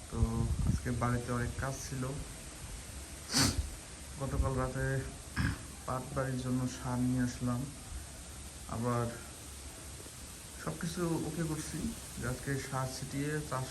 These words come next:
করে পাট বনাইয়া দেব। কিন্তু যে অবস্থা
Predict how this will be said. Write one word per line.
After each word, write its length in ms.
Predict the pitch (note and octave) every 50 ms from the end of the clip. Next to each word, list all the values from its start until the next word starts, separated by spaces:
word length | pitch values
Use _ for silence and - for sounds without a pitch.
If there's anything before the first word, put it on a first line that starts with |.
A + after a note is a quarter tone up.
| - -
করে 160 | C#3+ C#3 D3+ D#3 D#3 -
পাট 180 | C3 A#2+ A2+ A2 - - - - - - - - - - - - - - A#2+ A#2 A#2+
বনাইয়া 380 | B2+ B2+ C3 B2+ B2+ B2+ B2 A2+ A#2
দেব। 120 | A#2 A#2+ - - - - - - - - - - - - - - -
কিন্তু 260 | C3 B2 A#2+ - A#2+ A#2 A2+ A2+ G#2+ A2+
যে 100 | A#2+ B2 C3 B2
অবস্থা 240 | B2 B2 A#2+ - -